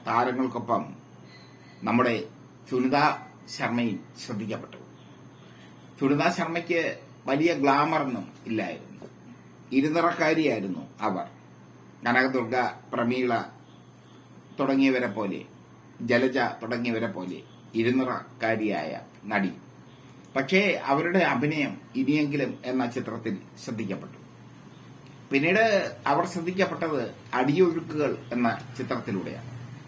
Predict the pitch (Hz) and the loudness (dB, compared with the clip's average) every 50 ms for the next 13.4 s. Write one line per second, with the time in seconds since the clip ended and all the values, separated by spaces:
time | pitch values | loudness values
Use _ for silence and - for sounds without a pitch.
0 | - - - - 113 117 135 143 147 143 147 160 160 151 139 135 139 143 139 139 | -18 -18 -12 -4 -2 2 4 4 4 4 2 0 0 2 4 4 4 4 2 2
1 | 131 131 127 110 95 - - - 117 113 123 127 139 139 143 127 123 120 117 104 | 2 0 -2 -4 -6 -8 -8 -4 0 0 2 2 2 0 0 -2 0 0 -2 -2
2 | 98 101 87 - - - - - 110 101 92 - - - - - - - - - | -2 -6 -8 -8 -10 -14 -10 -8 -8 -8 -8 -10 -12 -14 -18 -20 -20 -20 -20 -20
3 | - - - - - - - - - - - - 113 127 135 151 151 165 180 180 | -20 -20 -20 -20 -20 -20 -20 -20 -20 -14 -4 2 4 4 6 6 4 2 2 2
4 | 170 160 156 156 165 165 160 156 151 151 143 135 101 82 - - - - - - | 2 2 2 2 2 2 2 2 2 2 2 0 0 -4 -10 -14 -20 -20 -20 -20
5 | - - - - - - 147 139 139 135 - - 165 170 170 156 143 135 131 131 | -20 -20 -20 -20 -12 -4 0 0 0 0 0 0 0 0 2 2 2 4 4 4
6 | 127 123 113 101 92 101 92 - - - - 123 107 - 95 73 71 - - - | 2 2 -2 -2 -4 -4 -6 -6 -8 -10 -6 -6 -6 -6 -6 -10 -10 -14 -16 -20
7 | - - - - - - - 120 131 139 156 170 170 143 139 - 123 135 139 139 | -20 -20 -20 -20 -8 -2 0 2 2 2 0 -2 -2 -4 -6 -8 -2 0 0 2
8 | 131 135 131 135 139 135 139 139 - 127 120 117 127 117 110 107 107 95 90 - | 2 2 4 4 6 6 4 2 2 -2 -6 -4 -4 -2 -2 -2 -4 -6 -8 -10
9 | - - - 110 110 113 117 113 113 107 90 - - - 101 104 107 113 113 110 | -14 -10 -6 -4 0 0 0 0 -2 -4 -6 -8 -10 -8 -4 0 2 2 2 2
10 | 104 104 98 113 101 95 87 78 - - - - - - - 98 107 107 110 - | 0 -2 -4 -4 -2 -2 -2 -4 -8 -12 -20 -20 -20 -10 -6 -6 -4 -2 0 0
11 | - 104 92 - - - - - - - - - - - - - - - - - | 0 0 -2 -8 -12 -16 -18 -18 -20 -20 -20 -20 -20 -20 -20 -20 -20 -20 -20 -20
12 | - - - - - - - 107 107 127 117 - - - 117 120 123 123 131 139 | -20 -20 -20 -20 -12 -8 -2 2 2 2 2 2 -4 -2 0 0 0 2 2 2
13 | 143 135 127 127 123 110 95 | 2 2 2 0 0 -2 -4